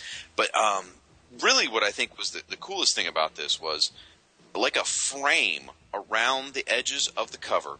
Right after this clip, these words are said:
on the left-hand side, the right-hand side, and the bottom, there are little, uh, headshots of all the major characters that are in the story. Yeah, you used to see 'em on the inside, like on the splash page in the old days and stuff,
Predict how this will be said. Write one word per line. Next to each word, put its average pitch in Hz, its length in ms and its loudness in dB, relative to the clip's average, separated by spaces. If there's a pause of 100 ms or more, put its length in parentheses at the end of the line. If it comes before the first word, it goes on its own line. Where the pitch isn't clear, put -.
on 76 80 -6
the 73 80 -12
left-hand 131 440 2
side, 123 220 2
the 92 80 -8
right-hand 107 340 0
side, 104 180 2
and 95 80 -4
the 87 60 -14
bottom, 78 420 0 (420)
there 107 260 4
are 82 360 2 (180)
little, 90 380 -4 (420)
uh, 78 380 -4
headshots - 840 2 (500)
of 143 120 0
all 101 160 4
the 117 100 -8
major 90 280 0
characters 85 440 -2
that 78 120 -2
are 76 100 -6
in 80 120 -12
the 113 40 -4
story. 156 460 -2 (240)
Yeah, 123 80 2 (100)
you 156 100 2
used 214 180 6
to - 60 4
see - 180 6
'em 175 100 0
on 117 80 2
the 120 160 2
inside, 175 360 4
like 98 200 0
on 98 60 -8
the 85 60 -12
splash 127 360 -2
page 143 260 -4
in 139 60 -14
the 147 80 -8
old 147 160 -10
days 151 260 -2
and 156 80 -8
stuff, 160 220 -2